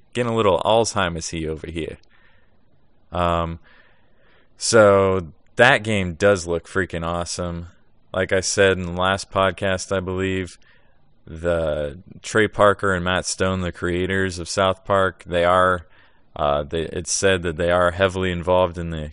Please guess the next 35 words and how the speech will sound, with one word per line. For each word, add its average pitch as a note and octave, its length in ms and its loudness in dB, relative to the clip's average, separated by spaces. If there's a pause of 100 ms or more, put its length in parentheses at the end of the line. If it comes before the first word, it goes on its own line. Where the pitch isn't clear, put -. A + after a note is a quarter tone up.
creating F#2+ 440 -2
process G2 600 0
of F#2+ 120 -6
the F#2 100 -4
game, F#2+ 320 -2
so - 160 -8
you E2 100 -6
know F2+ 160 -4
it's - 140 -10
gonna F2+ 180 -8
be E2 260 -6 (380)
super - 380 0
authentic G#2 800 -2 (340)
and E2 300 -6
legit. D#2 640 -2 (580)
And E2+ 200 -8
I A2 120 -2
cannot F#2 340 -6
freaking D#2+ 400 -8
wait. D2+ 320 -4 (880)
Like, D2 240 -12
this A#2+ 260 -2
game F2+ 360 -4
cannot F2 520 -4
come D#2+ 260 -6
fast A2+ 500 0
enough. - 480 -14 (840)
Damn, A2+ 400 -8 (420)
I E2+ 60 -18
wish A#2+ 320 -2
I D#2+ 260 -2 (640)
could - 180 -20
come G2+ 260 -2
fast D3 460 -2
enough. - 440 -14